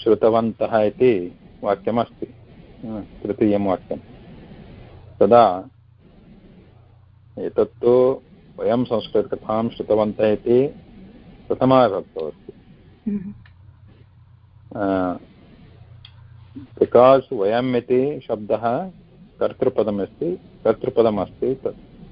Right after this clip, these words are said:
Speaker 1: that's why वयम् इति अ, शब्दः, अ, प्रथमाविभक्तौ अस्ति। परन्तु, अ, <clears throat>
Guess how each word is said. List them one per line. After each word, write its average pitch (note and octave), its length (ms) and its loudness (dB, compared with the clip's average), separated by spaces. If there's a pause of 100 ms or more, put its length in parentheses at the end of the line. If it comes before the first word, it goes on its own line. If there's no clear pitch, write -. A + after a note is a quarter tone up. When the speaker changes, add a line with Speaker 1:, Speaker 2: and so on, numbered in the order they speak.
(480)
Speaker 1:
that's G#2+ 220 -2
why A2 100 4 (100)
वयम् G#2+ 420 2
इति A2 540 -2 (180)
अ, F2+ 380 -4
शब्दः, G2 560 0
अ, D#2+ 120 -6 (1400)
प्रथमाविभक्तौ G2 960 2
अस्ति। - 300 -2 (180)
परन्तु, A#2+ 760 0 (1120)
अ, F#2+ 540 -2 (2250)
<clears throat> - 400 -2